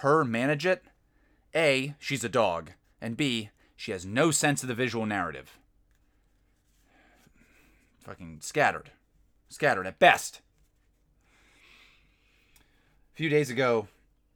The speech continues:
uh, heard a waitress say, "You know, we do have some specials tonight," and the guy interrupted, "Oh shit! They're bringing specials to restaurants now? I didn't see that little bus outside." Anyhow,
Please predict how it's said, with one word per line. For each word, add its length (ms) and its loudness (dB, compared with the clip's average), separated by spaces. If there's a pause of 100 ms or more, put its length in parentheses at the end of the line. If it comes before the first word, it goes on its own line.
(1120)
uh, 560 -4 (260)
heard 140 0
a 40 -2
waitress 380 -4
say, 380 -2 (240)
"You 100 -2
know, 120 2
we 140 -4
do 260 -4
have 200 0
some 160 -6
specials 460 -2
tonight," 380 -4 (120)
and 80 -10
the 60 -8
guy 220 4
interrupted, 360 2
"Oh 100 10
shit! 440 2 (600)
They're 120 -4
bringing 200 0
specials 460 0
to 100 -8
restaurants 480 0
now? 280 2 (200)
I 40 -18
didn't 160 -10
see 80 -6
that 160 0
little 160 2
bus 260 4
outside." 540 2 (2750)
Anyhow, 400 -2